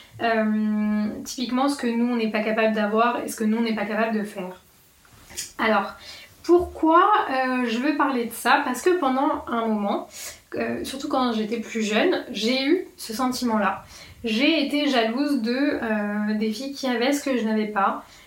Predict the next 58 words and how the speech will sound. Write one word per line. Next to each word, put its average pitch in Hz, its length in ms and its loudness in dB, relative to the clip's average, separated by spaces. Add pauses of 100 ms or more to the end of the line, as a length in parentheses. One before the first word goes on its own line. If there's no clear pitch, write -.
(180)
euh, 214 260 0
qui 214 240 -4
étaient 277 300 0
comme 285 300 2
je 240 340 0
n'étais 233 240 -2
pas, 240 180 -2
mais 226 140 -4
comme 220 240 -2
j'aurais 208 240 -2
voulu 240 400 2
être. - 380 -4 (420)
Euh, 214 800 0 (140)
des 226 160 -2
gens 285 200 2
qui 262 640 -4
avaient 220 180 0
des 220 140 0
parents 240 300 -2
qui 233 160 -8
avaient 208 160 -4
de 196 100 -4
l'argent, 202 480 0
alors 220 220 -2
que - 100 -6
mes 214 140 -2
parents, 226 380 0
<laughs> - 120 -8
bah, 240 160 2
voilà, 233 200 -2
ils 269 60 -2
gagnaient 208 240 -2
leur 196 180 -6
vie, 208 220 -2
euh, 190 140 -4
normale, 202 340 0
quoi, 277 120 0
mais 208 160 -2
c'est, 196 120 -8
on 185 140 -6
n'était 180 220 -8
pas, 202 400 -2 (500)
on 220 40 -6
n'était - 180 -8
pas 233 160 -4
blindés, 214 440 -2
on 294 100 -2
va 262 120 -2
dire. 294 220 -2 (520)
Euh, 240 280 2
enfin 233 120 0
voilà, 269 180 6
donc 240 180 0
plus - 180 -6
jeune, 349 240 4
j'ai 285 120 2
eu 233 120 0
ça. 226 380 -4